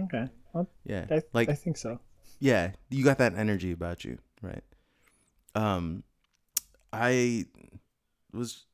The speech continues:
Speaker 2: I forgot who I was talking to about, like, representation growing up.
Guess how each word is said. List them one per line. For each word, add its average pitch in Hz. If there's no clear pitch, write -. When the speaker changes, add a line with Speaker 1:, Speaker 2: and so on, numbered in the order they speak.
Speaker 2:
I 113
forgot 139
who 120
I 107
was 101
talking 95
to 98
about, 90
like, 87
representation 92
growing 95
up. 98